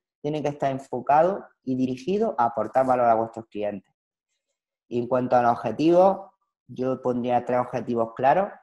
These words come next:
A corto plazo, aportar, eh, vínculo con nuestros clientes. En el medio plazo, cómo voy a dar los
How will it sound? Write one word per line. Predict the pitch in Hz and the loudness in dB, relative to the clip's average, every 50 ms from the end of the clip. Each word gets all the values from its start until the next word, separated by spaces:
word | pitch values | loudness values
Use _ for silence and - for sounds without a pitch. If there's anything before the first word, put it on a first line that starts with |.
| _ _ - | _ _ -8
A | 101 107 - | -8 -4 -2
corto | 127 127 127 - 123 120 | -4 -4 -2 -4 -6 0
plazo, | 131 131 131 131 - - 120 113 | 2 4 4 4 0 -2 -2 -2
aportar, | 110 - - 113 117 - - 127 123 123 - - _ _ _ - | -2 -2 -2 -6 -4 -2 -2 -2 -2 -2 -4 -10 _ _ _ -10
eh, | 107 113 113 110 113 113 113 113 113 110 - - | -6 -6 -4 -2 -2 -2 -2 -2 -4 -6 -10 -10
vínculo | 123 135 151 147 - - 123 120 120 117 | -8 -6 -6 -6 -6 -4 -4 -2 -2 -4
con | 120 117 117 | -4 -6 -6
nuestros | 120 117 117 - 113 - | -6 -6 -8 -10 -14 -14
clientes. | _ - 113 120 131 147 147 - 160 175 185 190 - _ _ _ _ _ _ _ _ _ - | _ -6 -4 -4 -4 -6 -6 -4 -4 -4 -4 -6 -10 _ _ _ _ _ _ _ _ _ -6
En | 120 117 117 | -4 -2 -2
el | 117 | 0
medio | 120 127 135 135 131 127 135 | 0 0 0 0 0 0 4
plazo, | 135 135 135 131 - 123 117 113 107 - _ | 4 4 4 4 0 -6 -6 -6 -8 -8 _
cómo | - 139 143 139 135 | -4 -4 -2 0 0
voy | 131 131 127 | 2 2 2
a | 127 | 2
dar | 123 123 123 | 2 2 2
los | 120 117 117 | 0 0 -2